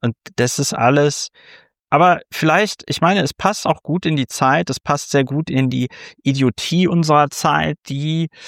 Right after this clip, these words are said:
das wäre das Thema, das wir jetzt anfangen. Und zwar gab es eine in dieser Woche oder auch in der letzten schon eine hinreichend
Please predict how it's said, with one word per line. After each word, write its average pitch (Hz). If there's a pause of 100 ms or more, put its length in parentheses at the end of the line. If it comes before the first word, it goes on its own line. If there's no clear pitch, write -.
(280)
das 113
wäre 143
das 131
Thema, 151
das -
wir 113
jetzt - (220)
anfangen. 170
Und 139
zwar 143
gab 143
es -
eine 156
in 147
dieser 147
Woche 165
oder 143
auch 139
in 151
der 139
letzten -
schon 147
eine 127
hinreichend 151